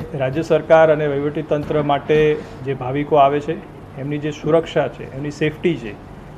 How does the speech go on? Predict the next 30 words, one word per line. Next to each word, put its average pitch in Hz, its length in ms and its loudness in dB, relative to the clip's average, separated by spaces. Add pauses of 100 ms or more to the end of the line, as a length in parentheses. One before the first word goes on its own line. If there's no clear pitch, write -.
(320)
એ 165 240 4 (240)
એકદમ 151 260 0
ટોપ 156 300 4
પ્રાયોરિટી 151 400 4
છે - 120 -10 (380)
અને 143 120 -10
એમની 165 540 -4 (480)
આ, 147 80 2
અ, 143 400 0
સુરક્ષા 151 540 0
અને 147 320 -4 (120)
સેફટીને 147 360 -4
ધ્યાને 135 300 -2
લઈને 151 300 2
જ 156 60 -4
અમે, 143 240 -2
અ, - 600 -10
ભાવિકોને 143 600 -2 (120)
ફરીથી 135 280 -2
અપીલ 147 220 -2
કરીએ 147 280 -2
છીએ 156 160 -10 (560)
કે 139 80 -8
ભારે 127 260 0
વરસાદની 147 440 -2
આ 143 60 2
પરિસ્થિતિને 143 840 -4
લઈ 143 200 -4
અને 135 320 -8
પોતાના 139 540 2